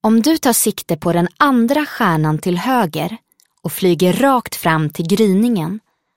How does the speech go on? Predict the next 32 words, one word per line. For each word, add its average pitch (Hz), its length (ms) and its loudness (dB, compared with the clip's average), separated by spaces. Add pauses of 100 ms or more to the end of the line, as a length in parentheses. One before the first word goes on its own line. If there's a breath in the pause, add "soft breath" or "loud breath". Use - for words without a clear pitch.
(120)
så - 200 0
kommer 170 380 2
du 156 120 0
till 151 220 -6
Aldriglandet, 170 1200 -2 (600)
en 175 300 4
magisk 190 680 0
ö 170 340 -2 (320)
där 165 120 -2
sjöjungfrur 196 920 2
leker 190 640 -2 (400)
och 240 140 4
barn 175 480 2
aldrig 156 440 0
växer 156 360 -2
upp. - 320 -4 (2250)
När 247 140 2
du 269 100 2
kommer 262 260 2
fram 247 480 -2 (440)
så - 160 -2
kanske 180 300 0
du 185 80 4
hör 165 300 2
något 160 460 0
som 170 140 -2
låter 156 400 -2
likt 160 420 -4
klingandet 160 760 -2
av 175 120 -4
små 208 280 -4
klockor. - 800 -8